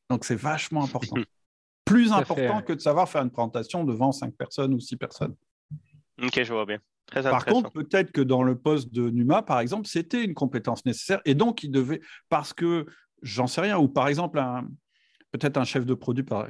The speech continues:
Speaker 1: quel-, quelqu'un qui est chargé de présenter des projets au reste de l'équipe ou qui est, euh,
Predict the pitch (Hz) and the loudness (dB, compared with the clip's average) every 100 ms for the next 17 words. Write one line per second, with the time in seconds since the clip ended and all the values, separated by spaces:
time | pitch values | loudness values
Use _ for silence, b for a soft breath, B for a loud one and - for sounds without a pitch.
0 | 127 120 123 113 131 131 127 123 - 120 | -6 -4 -2 0 0 0 -2 -6 -4 0
1 | 131 117 113 107 - 123 120 113 117 117 | 0 0 -4 -6 -4 -2 -2 -4 -6 -6
2 | - 131 113 135 123 117 110 117 113 - | 0 0 4 4 4 0 -4 -4 -4 -4
3 | 185 180 123 - 120 117 117 113 | -6 -4 -6 -4 0 2 4 4